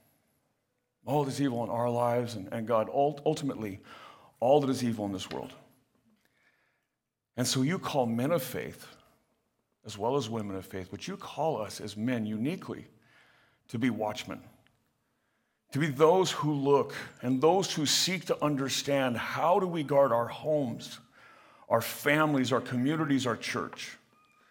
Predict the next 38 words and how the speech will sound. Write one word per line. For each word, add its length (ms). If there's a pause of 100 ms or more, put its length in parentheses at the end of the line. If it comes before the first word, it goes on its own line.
(640)
And 80
so, 140
God, 340
you 80
call 460
us 120
to 100
be 100
watchmen. 520
So 160
as 140
we, 220 (260)
as 140
we 100
see 240
that 160
in 60
the 80
passage 500
today, 180
I 100
pray 300
that 140
you 220
would, 360 (1080)
that 200
you 120
would 160
challenge 520
us, 380 (300)
that 100
you 80
would 80
motivate 460
us 160
to 120
be 120
better. 400